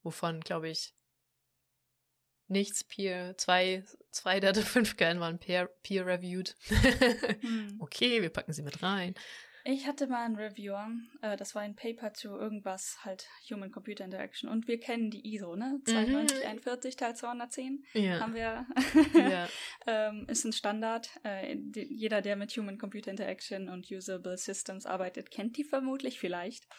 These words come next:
Speaker 2: Auf jeden Fall gibt es da eine Grafik, der den Pro-, der, der Prozess ist quasi, ne? Es hat
Speaker 1: Ja.
Speaker 2: dieses Planung, Kontext, bla, bla, bla, irgendwann User-Testing und Outcome. Und das ist einfach eine,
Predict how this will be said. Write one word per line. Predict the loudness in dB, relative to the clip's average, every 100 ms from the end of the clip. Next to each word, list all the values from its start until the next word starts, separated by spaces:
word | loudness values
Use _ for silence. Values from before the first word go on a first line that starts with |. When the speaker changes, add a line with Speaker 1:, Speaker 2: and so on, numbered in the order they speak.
| -20 -20 -20 -20 -6
Speaker 2:
Auf | 0 0
jeden | 0 -2 -2
Fall | -2 0 0
gibt | -2 -4
es | -4
da | -2
eine | 0 0
Grafik, | 2 2 2 -2 -6
der | 0 0 0 -6 _
den | -6 -4
Pro-, | -8
der, | -6 -2 -2
der | -2 -6 -6
Prozess | -4 -8 -4 -4 -2
ist | -6 -6 -8
quasi, | -8 -6
ne? | -2 0
Es | 0
hat | -4 -6
Speaker 1:
Ja. | -6
Speaker 2:
dieses | -6 -6 -8 -14 -16 -4
Planung, | 2 4 6 4 2
Kontext, | 0 0 0 -2 -2
bla, | -2
bla, | 0 0
bla, | 2 0 0 -4
irgendwann | -4 -4 -4
User-Testing | -2 -2 -4 -8 -6 -6
und | -4
Outcome. | -4 -4 -4 -4 -6 -10 -16 -12 -2
Und | 0
das | 2
ist | 4
einfach | 6 4 4 4
eine, | 6 6 4